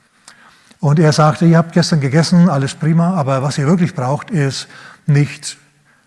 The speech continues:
Essen im eigentlichen Sinn, also Brot, sondern geistliches Brot. Und ich bin das Manna vom Himmel.“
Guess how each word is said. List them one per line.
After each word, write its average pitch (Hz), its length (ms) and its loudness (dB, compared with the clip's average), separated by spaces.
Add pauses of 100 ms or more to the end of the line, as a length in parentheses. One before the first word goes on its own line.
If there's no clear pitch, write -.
(600)
Essen 190 540 2 (320)
im 147 180 -4
eigentlichen 170 420 0
Sinn, 180 220 0
also 147 220 -4 (240)
Brot, 156 300 -2
sondern 147 420 -2
geistliches 151 640 -4
Brot. 117 360 -12
Und 160 160 -4
ich 220 280 -2
bin 147 100 0
das 139 160 -4
Manna 143 240 -4
vom 123 160 -6
Himmel.“ 123 240 -6